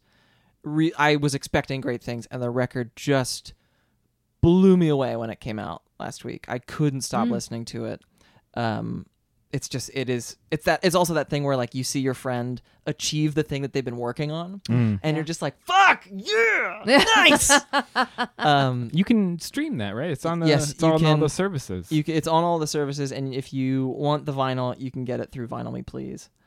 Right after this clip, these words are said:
Speaker 3: Cool.
Speaker 1: Um, and that looks cool. Uh, the second is, it's kind of a shout out to an artist, 'cause the show that they created, they did a reading of it at the Public recently, and who knows if it has a future or not. It was a developmental workshop.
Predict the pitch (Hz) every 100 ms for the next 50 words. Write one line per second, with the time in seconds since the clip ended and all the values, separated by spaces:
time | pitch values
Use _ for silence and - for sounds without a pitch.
0 | _ - 117 120 120 113 113 - - -
1 | 113 110 - 139 - - 117 - 143 _
2 | _ _ - 143 135 147 139 185 196 190
3 | _ 175 156 139 - 170 - 220 226 220
4 | 208 180 156 - 156 - 131 160 175 -
5 | 147 131 - 123 - - 147 143 156 151
6 | 151 139 160 151 151 156 151 139 _ -
7 | - 135 139 123 127 143 139 127 117 -
8 | 131 123 117 120 - 117 120 120 - -
9 | 123 117 117 113 - 143 156 143 135 120
10 | 127 113 - 131 120 110 113 113 120 117
11 | 127 117 104 120 127 117 120 - 107